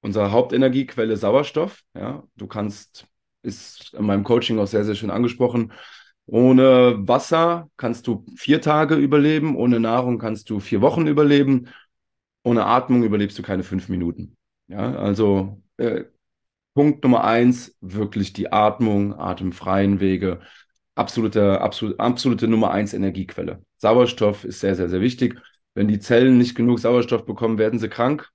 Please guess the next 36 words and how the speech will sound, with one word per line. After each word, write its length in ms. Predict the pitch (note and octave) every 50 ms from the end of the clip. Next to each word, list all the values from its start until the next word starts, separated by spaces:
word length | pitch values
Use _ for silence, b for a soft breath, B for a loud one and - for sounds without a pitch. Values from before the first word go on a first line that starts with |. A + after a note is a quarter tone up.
| _ _ _
Das 180 | - G#2 G#2+ G2+
ist, 280 | A2+ G2+ G#2 - -
äh, 280 | A#2 A2 A2 A2 A2 G#2
dann 180 | G#2+ A2 A2+ G#2
entstehen 460 | - A2 G#2 G2 - A#2 A2 A2 G#2
wirklich 200 | G#2+ - G#2+ -
Krankheiten 480 | - A#2 A#2+ B2+ - B2 A#2 A2+ B2
oder 160 | A2 G2 G2+ G2+
chronische 600 | - - A#2 A#2+ B2 A#2 - A#2 A2+ A2 A2+ G#2
Sachen. 420 | G2 A2 A2+ A2 A#2 A#2+ A#2 A#2+ B B B B B _
Deswegen 320 | G2+ F#2 G2+ G#2 G2 F#2+
die 80 | F2+ G2
Sauerstoffversorgung 1000 | F2+ A2 A#2+ C3+ C#3 C3 - C#3 B2 - - G#2+ G2+ A2 G2+ G2+ G2+ G2 G2+ F#2+
ist 220 | - - - -
absolut 320 | - G2+ - - G#2 G2+ A2+
Nummer 220 | A2 G#2+ G2+ -
eins 200 | F#2 G#2+ A#2+ -
und 60 | G#2+
ist 100 | G2+ F#2+ -
bei 100 | G#2 G2+
mir 80 | G2+
im 100 | G2 F#2+
Coaching 380 | - - G#2 G2+ - - F#2+ F2+
auch 120 | F2+ F2
die 100 | - - -
erste 260 | - F#2 - - F2
Sache, 240 | E2+ F2+ - - -
die 140 | - E2+ -
angesprochen 720 | - F#2+ G2 F#2 G2+ F#2+ - - - G#2 G2+ G2+ G2 F#2
wird, 240 | A2+ B2 B2+ B2 B B B B B B B _ _ _ _ _ _
wo 100 | - G#2+ A2
ein 60 | G2
Skillset 400 | - - C3+ C3 B2 B2 C3+ A#2+
erarbeitet 480 | A#2 G#2+ G#2 A2 A2+ A2 G2+ G#2+ G2
wird, 180 | G#2 G#2 F#2+ -
welche, 340 | B2+ - F3 - - G#2+